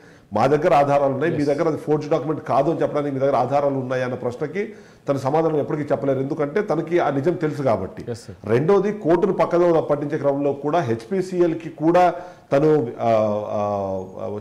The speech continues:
Speaker 1: శత్రువుగా మారే ప్రయత్నం చేస్తున్నారు తప్ప తన నిజాన్ని మాత్రం ఒప్పుకునే, ఆ, ఆలోచనలు మాత్రం లేనట్టుగా మనకు కనిపిస్తుంది. ఇక్కడ ముఖ్యంగా మనం గమనించాల్సింది ఏంటి అంటే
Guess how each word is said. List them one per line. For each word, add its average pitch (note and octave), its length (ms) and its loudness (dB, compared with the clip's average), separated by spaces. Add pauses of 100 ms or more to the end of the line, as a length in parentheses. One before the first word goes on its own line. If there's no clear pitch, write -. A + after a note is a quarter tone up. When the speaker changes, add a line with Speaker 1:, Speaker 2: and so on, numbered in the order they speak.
Speaker 1:
శత్రువుగా D#3+ 400 4
మారే D3 220 4
ప్రయత్నం C#3 380 0
చేస్తున్నారు C3 380 -4 (100)
తప్ప A#2+ 100 -8
తన E3 160 -2
నిజాన్ని C#3+ 280 -2
మాత్రం C3+ 260 -4
ఒప్పుకునే, C#3 400 -2 (400)
ఆ, A#2 60 -2
ఆలోచనలు C3 640 2
మాత్రం C3+ 280 0
లేనట్టుగా C#3 300 0
మనకు A#2 200 -2
కనిపిస్తుంది. F2+ 540 -10 (300)
ఇక్కడ C#3 160 0
ముఖ్యంగా D3+ 380 0
మనం F3 240 0
గమనించాల్సింది C3+ 640 -2
ఏంటి A#2+ 220 -4
అంటే D#3 380 -4